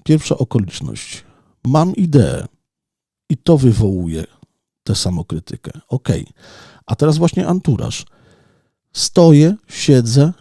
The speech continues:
leżę. Zapisać. Gdzie? To, to może okazać się bardzo ważne.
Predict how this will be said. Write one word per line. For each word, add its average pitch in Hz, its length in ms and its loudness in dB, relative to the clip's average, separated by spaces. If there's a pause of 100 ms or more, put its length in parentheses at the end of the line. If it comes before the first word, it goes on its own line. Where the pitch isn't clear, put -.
(100)
leżę. 123 560 2 (1120)
Zapisać. - 580 -4 (260)
Gdzie? 156 500 0 (1500)
To, 123 260 4
to 127 140 -2
może 131 200 -2
okazać 160 300 0
się 156 100 0
bardzo 180 240 0
ważne. 101 340 -2